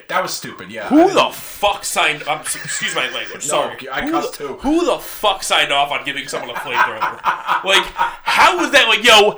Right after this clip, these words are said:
Speaker 2: wh-, what should we do with The Rock? Oh, let's give him a fucking flamethrower. Are you kidding me? Like, who thought that was a good idea?
Speaker 1: I know, I hated
Speaker 2: Like,
Speaker 1: that
Speaker 2: come
Speaker 1: too.
Speaker 2: on, dude. Like,
Speaker 1: I
Speaker 2: and then,
Speaker 1: hated
Speaker 2: like,
Speaker 1: that too.
Speaker 2: there was a point at the end where, like, first of all,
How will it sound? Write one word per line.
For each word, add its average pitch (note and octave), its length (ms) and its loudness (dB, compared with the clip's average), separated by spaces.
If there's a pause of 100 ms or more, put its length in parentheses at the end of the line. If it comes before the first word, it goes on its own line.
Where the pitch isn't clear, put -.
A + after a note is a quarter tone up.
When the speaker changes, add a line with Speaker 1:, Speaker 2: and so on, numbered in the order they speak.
(220)
Speaker 2:
wh-, G#3 340 -4
what D4+ 160 8
should E4+ 160 4
we D#4 120 6
do B3 180 0
with G#3+ 100 -2
The F#3 100 -2
Rock? D#3 300 2 (180)
Oh, A#3 200 8
let's C4 160 2
give F#4 100 6
him F#4 160 -2
a B3+ 60 2
fucking C#4+ 320 0
flamethrower. F#3 460 -2
Are D3 140 2
you A#4+ 160 -8
kidding E4+ 380 -2
me? E4+ 300 -4 (120)
Like, A3 140 0
who - 680 2
thought F4 280 6
that F4+ 220 8
was E4+ 140 2
a G4 80 2
good D4 160 2
idea? B3 500 2 (720)
Speaker 1:
I A#2+ 160 -12
know, - 160 -10
I - 200 -6
hated A3+ 280 -14
Speaker 2:
Like, D4+ 180 -4
Speaker 1:
that - 120 -8
Speaker 2:
come G4 260 4
Speaker 1:
too. F#3+ 80 4
Speaker 2:
on, D#3 320 4
dude. D#3+ 240 6
Like, F3+ 200 4
Speaker 1:
I G3 80 -2
Speaker 2:
and C4+ 80 0
then, D#4+ 120 6
Speaker 1:
hated - 20 0
Speaker 2:
like, C#4 120 -2
Speaker 1:
that - 80 -12
too. G#3+ 300 -12
Speaker 2:
there G3+ 300 4
was E4+ 140 2
a D4 80 2
point A3 260 2
at F#3+ 140 4
the D#3+ 140 0
end C#3+ 260 2
where, D3 160 -2
like, C#3 200 0 (300)
first F3+ 240 -6
of C#3+ 60 -4
all, - 180 -10